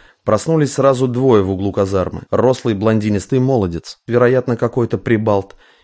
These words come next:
и чеченец, несмотря на жару и духоту, спящий в полном национальном обмундировании,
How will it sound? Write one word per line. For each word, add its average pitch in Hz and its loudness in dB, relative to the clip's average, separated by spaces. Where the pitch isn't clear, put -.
и 180 -6
чеченец, 110 -2
несмотря 107 -2
на 104 0
жару 107 0
и - -4
духоту, 107 -6
спящий 127 -4
в - -10
полном 127 0
национальном 101 -2
обмундировании, 98 -2